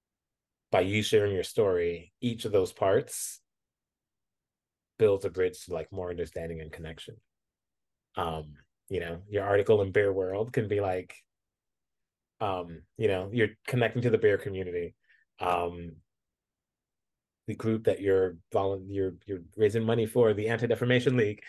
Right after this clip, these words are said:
right? It's like, all they do is help promote more peace, less hate, more, how do we, how do we talk? How do we be in community? Um, even with the finances, it's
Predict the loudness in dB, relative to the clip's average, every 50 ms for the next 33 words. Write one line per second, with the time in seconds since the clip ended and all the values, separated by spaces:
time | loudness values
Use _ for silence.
0 | -20 -18 -20 -12 -4 0 2 4 4 4 2 0 -2 -4 -2 -2 -2 -2 -4 -6
1 | -4 -2 -2 0 2 2 0 0 0 -2 -2 -2 -2 -4 -6 -4 -6 -6 -6 -6
2 | -10 -6 -6 -6 -6 -6 -6 -8 -6 -6 -6 -6 -6 -4 -8 -10 -8 -2 -2 -2
3 | -2 -2 -6 -8 -6 -6 -6 -8 -10 -12 -8 -6 -4 -4 -4 -6 -6 -6 -4 -4
4 | -4 -6 -6 -10 -10 -12 -10 -8 -8 -6 -6 -6 -8 -10 _ _ _ _ _ _
5 | -6 -6 -6 -6 -6 -12 -20 _ _ _ _ _ _ _ _ _ -10 -8 -8 -8
6 | -8 -8 -8 -8 -10 -12 -12 -12 -10 -10 -8 -8 -8 -8 -10 -12 _ _ _ -20
7 | -20 -20 -20 -20 -20 _ _ _ -4 0 0 2 2 0 -2 -6 -8 -12 -14 -16
8 | _ _ _ _ _ _ _ _ _ _ -8 -4 -4 -2 -4 -4 -4 -4 -4 -2
9 | -2 -2 -2 -2 -4 -2 0 0 0 0 0 -2 -4 -4 -6 -12